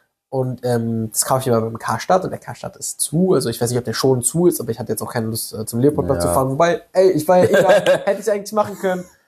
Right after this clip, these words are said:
Speaker 1: Aber, äh, ich hab mir einfach bei dem Schreibwarenladen bei uns, äh, in Wilhelmsruhe, äh, einfach einen Block geholt, aber der hat nur siebzig Gramm pro Quadratmeter.
Speaker 2: Ah.
Speaker 1: Das ist deutlich dünner und es fühlt sich irgendwie nicht so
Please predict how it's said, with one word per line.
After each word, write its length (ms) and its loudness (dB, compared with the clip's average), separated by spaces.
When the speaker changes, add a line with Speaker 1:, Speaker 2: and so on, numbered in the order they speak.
Speaker 1:
Aber, 500 4
äh, 440 2
ich 120 -12
hab 100 -2
mir 60 -2
einfach 180 -4
bei 340 0
dem 140 -10
Schreibwarenladen 520 0
bei 180 2
uns, 480 -6
äh, 400 -10
in 120 -4
Wilhelmsruhe, 600 2
äh, 280 2
einfach 180 -4
einen 80 -10
Block 160 0
geholt, 300 2
aber 80 -2
der 100 -2
hat 140 -6
nur 260 2
siebzig 460 -4
Gramm 280 -10
pro 180 -12
Quadratmeter. 640 -4
Speaker 2:
Ah. 20 -20
Speaker 1:
Das 140 -18
ist 160 -10
deutlich 300 -6
dünner 400 2
und 200 0
es 140 -6
fühlt 240 -12
sich 140 -16
irgendwie 180 -14
nicht 200 -16
so 120 -20